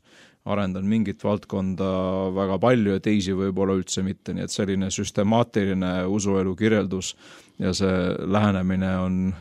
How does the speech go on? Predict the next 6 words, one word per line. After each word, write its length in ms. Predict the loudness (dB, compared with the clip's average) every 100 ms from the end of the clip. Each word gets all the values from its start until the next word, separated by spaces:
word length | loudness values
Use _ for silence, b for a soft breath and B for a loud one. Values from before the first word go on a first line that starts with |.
| b _
kindlasti 480 | 4 4 4 0 0
palju 320 | 4 4 4 2
paremini 480 | 4 4 2 -2 -2
tasakaalus 680 | 0 2 2 2 0 -2 -4
ja 60 |
proportsionaalsem. 800 | -4 -4 -4 -6 -4 -4 -6 -12